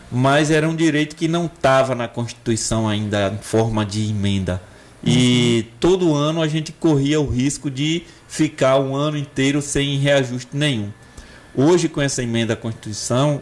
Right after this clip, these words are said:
Speaker 1: a gente já tá no orçamento da União. Todo ano a gente não vai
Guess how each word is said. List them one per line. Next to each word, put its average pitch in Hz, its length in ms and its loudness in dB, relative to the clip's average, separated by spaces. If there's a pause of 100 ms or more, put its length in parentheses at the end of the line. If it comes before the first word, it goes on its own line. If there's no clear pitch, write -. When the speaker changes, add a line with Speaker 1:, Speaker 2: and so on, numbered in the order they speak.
Speaker 1:
a 120 160 2
gente 131 380 -2
já 139 180 2
tá 120 720 0 (260)
no 127 140 0
orçamento 127 540 -2
da 117 160 2
União. 110 440 -4 (220)
Todo 175 380 2
ano 127 360 -2 (480)
a 113 120 -2
gente 120 240 -4
não 127 120 0
vai 120 220 0